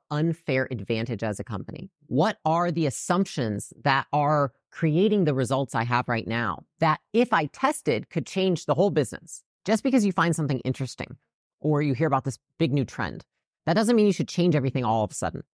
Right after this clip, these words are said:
Any directional change in business warrants a lot of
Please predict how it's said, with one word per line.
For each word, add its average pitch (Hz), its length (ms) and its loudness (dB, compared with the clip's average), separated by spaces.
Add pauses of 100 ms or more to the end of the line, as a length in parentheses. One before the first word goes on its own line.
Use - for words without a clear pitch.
Any 196 380 6
directional 160 500 0
change 147 340 0
in 123 120 2
business 123 360 0
warrants 127 460 -2
a 120 80 0
lot 110 300 0 (100)
of 113 300 0